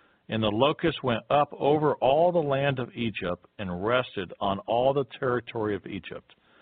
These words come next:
They were very severe. Previously, there had been no such locusts as they, nor shall there be such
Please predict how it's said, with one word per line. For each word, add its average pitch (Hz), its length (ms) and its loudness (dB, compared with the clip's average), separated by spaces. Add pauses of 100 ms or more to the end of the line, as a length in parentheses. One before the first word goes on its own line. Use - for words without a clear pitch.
(400)
They 135 220 2
were 110 220 0
very 139 520 2
severe. 101 500 -2 (1500)
Previously, 165 960 2 (560)
there 156 240 4
had 139 260 2
been 120 300 2
no 160 220 6
such - 380 2
locusts 139 520 2
as 117 260 0 (100)
they, 78 480 0 (640)
nor 123 200 4
shall 160 400 4
there 160 220 2
be 123 200 0 (140)
such 151 320 2